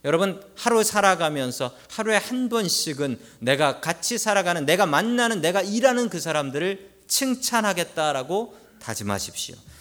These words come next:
여러분, 이 칭찬이 그 사람을 바꿉니다. 여러분, 이 칭찬에는 능력이 있습니다. 오늘 저녁,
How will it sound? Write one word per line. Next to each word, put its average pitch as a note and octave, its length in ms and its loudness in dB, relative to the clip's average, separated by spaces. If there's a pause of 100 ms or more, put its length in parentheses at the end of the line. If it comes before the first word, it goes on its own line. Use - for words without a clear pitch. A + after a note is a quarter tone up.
(160)
여러분, C#3 260 0
이 E3+ 140 -2
칭찬이 F#3+ 760 -4 (260)
그 C#3+ 120 -4
사람을 D3 680 -2 (220)
바꿉니다. F2+ 680 -14 (440)
여러분, A#2+ 240 -2
이 D#3 120 -2
칭찬에는 E3+ 720 -2
능력이 G3 600 0
있습니다. G2+ 440 -8 (540)
오늘 F#3 460 -2
저녁, F#3 260 -2